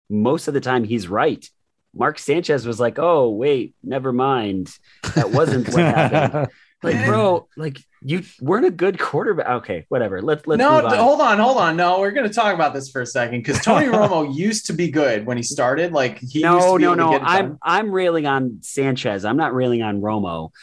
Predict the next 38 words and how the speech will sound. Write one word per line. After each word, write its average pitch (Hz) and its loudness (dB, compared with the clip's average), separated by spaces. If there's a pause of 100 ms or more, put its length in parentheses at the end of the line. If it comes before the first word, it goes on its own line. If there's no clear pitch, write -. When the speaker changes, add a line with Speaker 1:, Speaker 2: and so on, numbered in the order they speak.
Speaker 3:
Oh, 196 2
I 220 4
Speaker 1:
I'm 226 2
Speaker 3:
know, 135 4
but 165 0
they 202 0
do 247 0
the 240 -2
same 170 -2
thing. 139 -2
They 123 -4
try 165 -2
and 151 -4
call 139 0
him 120 -2
out. 117 -2
Romo's 208 0
gotten 135 -4
worse, - -6
I 107 -2
will 78 -6
say. - -8
He's, 131 -4
he, 156 -2
he's 151 -2
not 185 2
as 160 -2
accurate 95 -4
as 92 -10
he 98 -8
Speaker 1:
Who, 82 -6
Speaker 3:
used 208 -6
to - -16
be. - -14
Speaker 1:
who's, 202 -2
who's 175 -4
the 165 -2
worst 117 -6